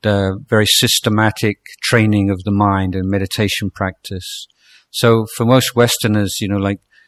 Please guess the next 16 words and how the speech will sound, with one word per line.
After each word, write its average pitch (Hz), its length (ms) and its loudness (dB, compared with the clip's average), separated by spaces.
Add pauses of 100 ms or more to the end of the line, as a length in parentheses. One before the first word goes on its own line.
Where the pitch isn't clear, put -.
(160)
the 107 560 2 (640)
number 120 380 2
one 104 640 2
draw 104 640 0 (200)
and 110 140 -2
interest 107 640 0
of 98 140 -10
Buddhism 104 580 -4
is, 95 260 -8
is 113 200 -8
meditation. 107 760 -2
And 98 80 -2
you 98 80 -4
begin 107 240 0
to 110 80 -8
think 110 300 -4